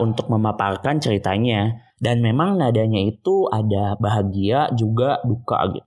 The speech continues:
Dan konsepannya sangat personal banget dan saya sangat suka. Nah, beberapa hari setelah ide itu terpikirkan untuk lebih banyak menampung dan menyebarkan cerita kawan-kawan saya,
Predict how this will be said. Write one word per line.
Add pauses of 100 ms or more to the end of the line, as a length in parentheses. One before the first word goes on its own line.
Dan
konsepannya
sangat
personal
banget
dan
saya
sangat
suka. (240)
Nah,
beberapa
hari
setelah
ide
itu
terpikirkan
untuk
lebih
banyak
menampung
dan
menyebarkan
cerita
kawan-kawan
saya,